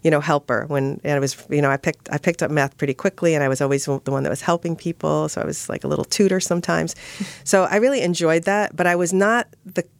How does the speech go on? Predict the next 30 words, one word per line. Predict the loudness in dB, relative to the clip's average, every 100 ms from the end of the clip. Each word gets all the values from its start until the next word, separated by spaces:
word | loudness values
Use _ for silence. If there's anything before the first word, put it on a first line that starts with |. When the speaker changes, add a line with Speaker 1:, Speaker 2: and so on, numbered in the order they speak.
| _ _
Speaker 1:
the | -8
person | -2 -2 0
I | 0
am | 2 2 2
now. | 0 -2 -8 -20 -8 0
I | 4
was | 4 2 -2 -10 -20 _ -14
more | -6 -2 -2
quiet, | 0 0 2 2 0 0
and | 0
I | 2
just | 0 0
thought | 0 0
I | -2
was, | -4 -2
like, | -2 -4 -4
the | -8
smart | -2 2 2 0
one, | 0 0 0
and | 0
I | -2
just | -2 -2 -2 -4 -2
was | 0 0
a | 2
good | 2 2
student, | 0 2 2 2 2
and | 2
I | 0
followed | 0 0 0
direction, | 0 0 0 -2